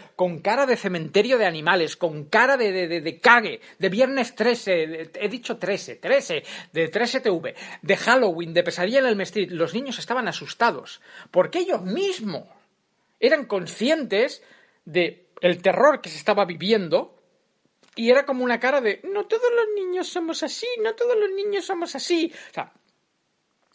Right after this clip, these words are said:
además yo creo que tenían miedo de que el niño gordo se los comiera. <laughs> Un poco la táctica tiburón de chan, chan, chan. "Ese niño gordo se nos va a comer, mamá, mamá, ese niño gordo se nos va a comer, que ya he visto cómo se comía a su amiguito, el niño gordo".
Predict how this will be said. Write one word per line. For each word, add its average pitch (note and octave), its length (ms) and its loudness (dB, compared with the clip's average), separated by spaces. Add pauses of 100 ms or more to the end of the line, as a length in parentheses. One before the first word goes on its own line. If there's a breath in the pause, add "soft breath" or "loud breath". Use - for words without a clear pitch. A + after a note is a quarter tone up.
(140)
además F3+ 280 0
yo F3+ 120 0
creo G#3 120 2
que F#3 80 -2
tenían E3+ 320 -6
miedo F#3 220 0
de E3+ 100 0
que E3 60 -8
el D3+ 60 -6
niño F#3 220 -4
gordo G#3 420 -2
se F#3 120 -2
los F#3+ 140 0
comiera. F3 340 0
<laughs> - 1400 -16
Un F#3+ 80 -4
poco G3 240 4
la F3+ 160 4
táctica F3+ 400 0
tiburón F3 400 2
de C#3 140 -6
chan, C#3 560 0
chan, D#3 260 -6 (380 loud breath)
chan. D3+ 180 -4 (160 loud breath)
"Ese G4 240 2
niño F#4+ 220 0
gordo F4+ 260 -2
se G4 140 -6
nos F#4+ 180 0
va G4 60 6
a F#4+ 40 -12
comer, E4 320 -4
mamá, E4 360 -2
mamá, F4 340 -2
ese F4 180 -2
niño F4+ 260 0
gordo F4+ 220 -2
se - 120 -6
nos F4+ 160 2
va G4 80 4
a F#4+ 40 -2
comer, E4 460 -4 (220 loud breath)
que E4+ 100 2
ya F#4 80 2
he F#4+ 60 -2
visto F#4+ 240 0
cómo F#4 160 -6
se E4+ 100 -2
comía F4 280 -2
a - 40 -2
su - 140 -6
amiguito, D#4 460 -2
el D4+ 100 -4
niño D4 180 -4
gordo". C4+ 480 2